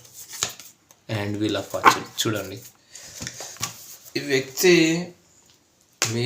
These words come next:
గురించి అయితే ఆలోచిస్తున్నాడు డెఫినెట్‌గా. ఈ వ్యక్తి మీకు జస్టిస్ చేయాలను-, సారీ అండి,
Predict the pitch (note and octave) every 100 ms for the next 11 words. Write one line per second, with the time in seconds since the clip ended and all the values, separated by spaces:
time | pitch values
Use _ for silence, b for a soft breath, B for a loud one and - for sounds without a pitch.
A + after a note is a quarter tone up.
0 | C#3 E3 E3 D#3 D3 C#3+ C3 C#3+ C#3+ -
1 | A2 F#2 F2 G2 G#2+ - G#2 F#2+ F2+ -
2 | - - _ _ _ _ _ _ _ _
3 | _ _ b b b b A#2+ A#2 A#2 D#3+
4 | D3 C#3+ - _ A#2+ B2 C3+ B2+ B2 A2+
5 | A2+ - D3 D3 C3+ C3 C3 A#2 - _
6 | _ _ _ b b b b b b b
7 | - - - - - - - - - G2+
8 | G2+ G#2+ G#2+